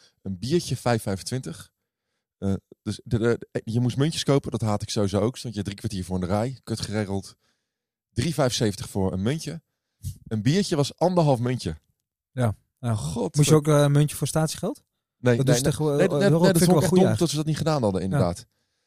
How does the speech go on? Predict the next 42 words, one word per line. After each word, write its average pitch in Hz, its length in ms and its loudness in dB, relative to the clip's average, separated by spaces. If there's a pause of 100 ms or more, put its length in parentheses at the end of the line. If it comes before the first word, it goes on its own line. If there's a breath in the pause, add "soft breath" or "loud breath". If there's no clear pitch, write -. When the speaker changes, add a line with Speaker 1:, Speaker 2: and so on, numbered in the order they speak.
(140)
Speaker 1:
Een 107 100 -8
goor 151 300 0
broodje 113 320 2
hamburger, 147 500 0
negen 127 340 -2
euro. 113 340 -2 (540)
Dus 110 220 -2
ik - 120 -6
geloof 123 240 2
dat 117 120 -2
ik - 60 -6
tweehonderdvijftig 123 640 0
euro 135 120 -6
heb 127 120 -10
uitgegeven. 85 520 -10 (200)
Speaker 2:
Oké. 151 280 -6
Speaker 1:
Even 113 200 -4
een 110 60 -2
concertje 117 400 -8
pakken. - 240 -8
Speaker 2:
Zo. - 240 -8 (480)
Speaker 1:
Vind 107 160 -12
ik 104 60 -8
toch 104 100 -6
wel, 98 220 0
ehm, 92 180 -2 (640)
een 117 160 -10
beetje, 156 400 -2
een 131 160 -6
beetje 127 400 -2
te 110 120 -10
veel 85 180 -8
van 90 100 -12
het - 80 -14
goede. 127 140 4
Speaker 2:
Ja, 160 260 2
zeker 139 280 -2
ook 123 100 -8
voor 139 160 -10
die, 131 260 -4
eh, 127 60 -2
muziek. 131 440 -4